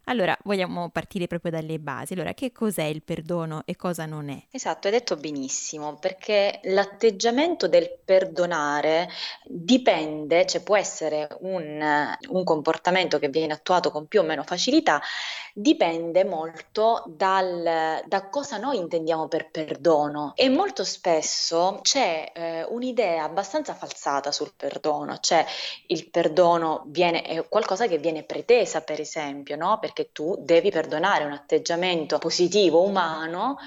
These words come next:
Speaker 2: quindi se io ti chiedo scusa, tu devi accettare le mie scuse, quindi una sorta di imperativo categorico. Quindi è bene che costruiamo dall'inizio. Allora, per esempio, il perdono non è nient'altro che una scelta, è una scelta personale.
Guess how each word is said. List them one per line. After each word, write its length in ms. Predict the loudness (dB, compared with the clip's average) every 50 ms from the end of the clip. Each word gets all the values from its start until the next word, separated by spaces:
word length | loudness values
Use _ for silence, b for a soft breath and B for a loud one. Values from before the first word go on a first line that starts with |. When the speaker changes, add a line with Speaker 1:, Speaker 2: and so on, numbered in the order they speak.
| B B
Speaker 2:
quindi 260 | 0 2 2 2 2
se 120 | 2 0 0
io 40 |
ti 80 | 0 2
chiedo 240 | 2 4 2 2 2
scusa, 880 | -2 -6 -10 -6 -2 0 0 0 0 0 2 2 0 0 -2 -4 -10 _ _ _ _ _ -2
tu 240 | 2 4 4 2 2 2
devi 340 | 2 4 4 6 4 4 2
accettare 480 | 0 -2 -2 -2 -2 -2 -2 -2 -2 -2
le 120 | -2 -2
mie 100 | -4 -6
scuse, 480 | -10 -10 -6 -4 -2 -2 -2 -4 -6 -6
quindi 400 | -4 -2 0 2 4 4 2 2
una 180 | 0 -4 -8
sorta 280 | -4 -4 -4 0 0 0
di 100 | 0 0
imperativo 520 | -2 0 2 2 2 2 2 2 2 2
categorico. 840 | 2 0 0 2 4 6 6 6 6 4 4 2 0 -2 -2 -4 -2
Quindi 380 | 0 2 4 4 4 4 4 4
è 120 | 2 2
bene 540 | 2 2 2 2 2 4 2 0 -2 -4 -4
che 160 | -4 -6 -6
costruiamo 560 | -6 -6 -6 -6 -4 -2 0 0 0 0 0
dall'inizio. 720 | 0 0 0 -2 -2 0 0 0 0 0 0 0 2 4
Allora, 160 | 6 4 4 4
per 100 | 4 2
esempio, 480 | 4 4 2 0 -2 -2 -4 -6 -6 -6
il 180 | -10 -16 -18 -4
perdono 760 | _ 6 6 6 6 4 2 0 0 -2 -4 -4 -6 -6 -6 -8 -12
non 120 | -12 -12
è 80 | -10 -10
nient'altro 500 | -8 -8 -8 -2 -2 -2 -2 0 -4 -4
che 120 | -4 -4
una 100 | -8 -8
scelta, 720 | -8 -6 -6 -2 0 2 2 2 0 -4 -6 _ -6 -6 -4
è 100 | -4 -2
una 140 | -2 -2
scelta 380 | -2 0 0 -2 0 2 0 0
personale. 720 | 0 -2 -6 -6 -6 -6 -2 -2 0 2 2 2 2 0